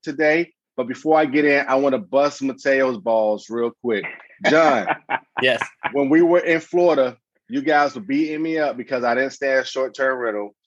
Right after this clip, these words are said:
Speaker 1: And guess what Mateo is not doing in Saint Martin? He's not supporting the industry, man. He's in a luxury hotel right now.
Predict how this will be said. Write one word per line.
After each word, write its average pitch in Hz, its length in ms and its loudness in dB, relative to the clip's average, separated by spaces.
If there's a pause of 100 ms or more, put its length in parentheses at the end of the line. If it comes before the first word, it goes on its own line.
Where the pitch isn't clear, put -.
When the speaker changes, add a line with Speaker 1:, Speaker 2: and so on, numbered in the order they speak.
(160)
Speaker 1:
And 107 180 -2
guess 135 320 2
what 131 240 2
Mateo 120 460 0
is 104 200 -4
not 143 360 -2
doing 120 260 -2
in 107 160 -8
Saint 107 300 -2
Martin? 98 640 -4 (480)
He's 285 200 4
not 214 220 4
supporting 214 380 2
the 180 120 2
industry, 233 340 2
man. 180 220 2
He's 226 200 -2
in 190 100 2
a 143 80 2
luxury 151 640 0
hotel 151 640 -2
right 104 260 0
now. 85 380 -6